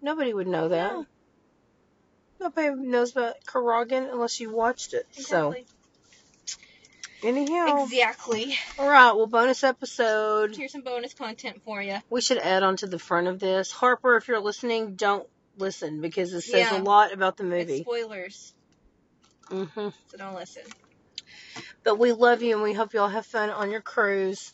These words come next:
Speaker 2: Yes.
Speaker 1: You can do it. You can do it. I know you can.
Speaker 2: We
Speaker 1: They,
Speaker 2: believe.
Speaker 1: I,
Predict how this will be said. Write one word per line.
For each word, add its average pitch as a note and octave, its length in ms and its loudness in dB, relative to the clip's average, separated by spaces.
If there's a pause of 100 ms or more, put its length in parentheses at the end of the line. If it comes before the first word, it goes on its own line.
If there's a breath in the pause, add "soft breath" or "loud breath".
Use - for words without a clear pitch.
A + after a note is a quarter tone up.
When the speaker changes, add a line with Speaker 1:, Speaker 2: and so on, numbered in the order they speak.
(120)
Speaker 2:
Yes. G3+ 560 -14
Speaker 1:
You A#3+ 140 -2
can C4+ 160 0
do A#3+ 260 10
it. G3+ 220 2 (260)
You C#4+ 280 2
can B3+ 300 -2
do C#4 260 2
it. D#4 200 4
I B3 60 -4
know B3 140 2
you B3 160 0
can. B3 180 0 (240 soft breath)
Speaker 2:
We C4 80 -10
Speaker 1:
They, C#4 180 8
Speaker 2:
believe. C#4 140 4
Speaker 1:
I, D4 120 8